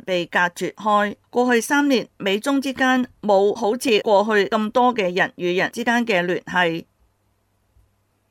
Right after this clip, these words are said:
喺塔克卡爾森今個禮拜突然離職之後，禮拜三夜晚，福克斯新聞嘅工作日夜晚八點檔嘅新聞節目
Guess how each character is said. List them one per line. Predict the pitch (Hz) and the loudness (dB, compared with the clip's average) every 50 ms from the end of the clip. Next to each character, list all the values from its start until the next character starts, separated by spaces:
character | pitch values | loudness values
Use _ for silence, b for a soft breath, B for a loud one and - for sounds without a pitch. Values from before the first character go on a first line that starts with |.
| _ _ _ _ _ _ _ | _ _ _ _ _ _ _
喺 | - 233 277 262 | -6 -4 -4 -2
塔 | 330 294 233 214 | 0 0 0 0
克 | - - 233 262 262 262 - _ | 0 -2 0 0 0 0 -4 _
卡 | - 311 311 | -2 0 0
爾 | 302 277 226 | 0 0 -2
森 | 214 - 294 277 277 277 - - | -2 0 0 2 2 0 -2 -4
今 | 330 339 320 | -4 -2 0
個 | 294 262 | 0 2
禮 | 240 226 | 0 0
拜 | 226 - 220 220 220 | 0 0 0 0 0
突 | - 233 | -2 -6
然 | - - 208 202 185 180 | -8 -6 -8 -6 -6 -6
離 | 196 185 165 165 | -6 -6 -6 -2
職 | - 262 254 | -2 -2 -2
之 | - 277 269 | -2 -4 -2
後， | 277 254 214 190 180 - - _ _ | 0 0 0 0 -2 -6 -12 _ _
禮 | - 233 | -6 0
拜 | 233 240 240 | 2 2 0
三 | 240 - - 302 311 294 | 2 2 0 2 2 2
夜 | 262 214 | 2 0
晚， | 202 190 185 180 180 180 185 196 - _ | 2 2 2 2 2 0 -4 -10 -14 _
福 | - 330 | -10 -10
克 | - 339 349 302 | -6 -4 -6 -6
斯 | 277 - 320 | -4 -2 -2
新 | 302 294 - 320 294 | -2 -2 0 0 0
聞 | 302 294 254 - - | 2 2 0 -2 -2
嘅 | - 202 196 202 | -4 -4 -4 -2
工 | - 262 277 269 | -2 -2 -2 0
作 | 254 208 - | 0 -2 0
日 | 208 202 180 - _ _ _ | 0 -2 -2 -2 _ _ _
夜 | - 226 220 | -4 -2 0
晚 | 214 208 196 202 208 - | 2 2 2 2 2 2
八 | 226 214 214 | 0 0 0
點 | - 202 190 214 233 | 0 -2 -2 -2 0
檔 | - 190 180 190 220 | 0 0 0 2 0
嘅 | 247 220 202 | -2 -2 -2
新 | 202 - 285 285 | -2 -2 -2 -2
聞 | 285 285 240 - - | 0 0 -2 -2 -2
節 | - 233 202 | -4 -4 -2
目 | 208 196 - | -2 -4 -6